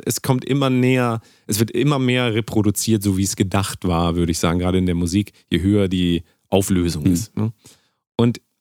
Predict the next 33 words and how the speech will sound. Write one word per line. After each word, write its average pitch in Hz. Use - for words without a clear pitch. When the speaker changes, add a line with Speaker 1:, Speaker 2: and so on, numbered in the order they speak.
Speaker 1:
jetzt 131
geht 135
aber 117
meine 113
Geschichte 104
erst 92
los. 92
Speaker 2:
Ah. -
Speaker 1:
Zwei, 123
ich 113
habe 147
ein 131
Video 151
gesehen 95
Speaker 2:
Ah. 104
Speaker 1:
bei 104
YouTube. 104
Lass 110
es 123
von 117
zweitausendneun 113
gewesen 110
sein, 107
zweitausendelf, 95
es -
spielt 101
keine 98
Rolle, 85
irgendwo 98
in 90
den 87
zweitausendzehnern. 92
Speaker 2:
Ja. 95